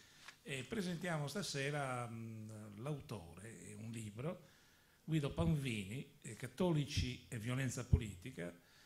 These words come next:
e a me ha colpito molto anche il sottotitolo, L'altro album di famiglia del terrorismo italiano. E qui con me il professor Marc Lazar, che è un politologo famoso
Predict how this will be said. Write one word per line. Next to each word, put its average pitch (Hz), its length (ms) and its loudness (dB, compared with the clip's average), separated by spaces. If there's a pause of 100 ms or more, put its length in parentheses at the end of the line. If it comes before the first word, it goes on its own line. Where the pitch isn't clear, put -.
(180)
e 120 60 -4
a 131 60 -2
me 165 120 0
ha 160 60 2
colpito 131 400 -4
molto 127 320 -2
anche 113 240 -4
il 107 60 -2
sottotitolo, 127 840 -4
L'altro 156 440 2
album 123 300 2
di 151 80 2
famiglia 113 580 -2
del 123 200 -8
terrorismo 107 560 -6
italiano. 80 640 -14 (580)
E 156 100 -2
qui 156 140 4
con 170 160 0
me 170 120 4
il 170 80 2
professor 127 460 0
Marc 123 300 -2
Lazar, 139 580 2
che 117 200 -4
è - 20 -4
un 110 720 -6
politologo 113 840 -4
famoso 101 760 -6